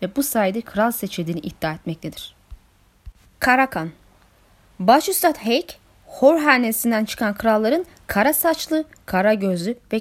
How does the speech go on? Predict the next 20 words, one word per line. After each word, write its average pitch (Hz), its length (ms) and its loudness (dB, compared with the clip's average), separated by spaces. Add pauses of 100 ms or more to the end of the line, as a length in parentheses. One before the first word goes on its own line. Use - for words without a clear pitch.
kara 247 260 0
kalpli 220 420 -6
olduğunu 185 320 -2
ifade 175 400 -4
etmektedir. - 480 -10 (540)
Düşmanları 294 680 2
kanlarının 254 640 2
da 247 60 2
kara 226 300 0
olduğunu 196 560 0 (360)
ve 190 180 0
bunun 233 260 4
sebebinin 262 640 2 (240)
Andal 262 480 4
lekesi 202 320 -4
taşımaları 196 380 -4
olduğunu 196 300 0
iddia 185 380 0
etmektedir. 196 540 -4
Zira 196 320 0